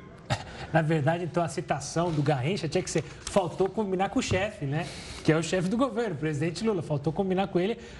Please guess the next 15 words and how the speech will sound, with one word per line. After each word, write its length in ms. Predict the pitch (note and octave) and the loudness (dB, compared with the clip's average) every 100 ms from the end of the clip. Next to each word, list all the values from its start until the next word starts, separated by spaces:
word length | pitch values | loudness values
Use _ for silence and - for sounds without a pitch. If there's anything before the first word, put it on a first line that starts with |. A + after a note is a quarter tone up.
| - | 2
antes 300 | G#3+ G3+ - | 2 2 -2
de 80 | G#3+ | -2
sair 380 | G#3 A3 F3+ G3+ | 4 2 4 0
esse 180 | G3+ A3 | 0 -2
anúncio." 360 | F3+ E3 D#3+ - - - - | 0 0 -2 -10 -16 -4 2
Até 260 | F#3+ D4+ | 4 2
porque 300 | D#4 E3+ D3 | 0 -2 -2
essa 200 | D3+ F3+ | -2 -2
coisa 280 | - A3 B3 | 0 0 0
de 80 | G3 | 2
querer 200 | E3+ E3 | 2 4
baratear 580 | C#3+ D#3+ D#3+ - E3 D3+ - | 2 2 -2 -2 -2 -2 0
preço 480 | C#3 B2 - - G#2 - - - | 0 0 -4 -8 -10 -10 -12 -2
pra 140 | - D3 | 2 4
determinadas 1300 | C#3+ C#3 D3 C#3 C3+ C#3 D3+ C#3+ B2 A#2 G#2 - | 2 2 0 2 2 2 0 -2 -4 -4 -4 -8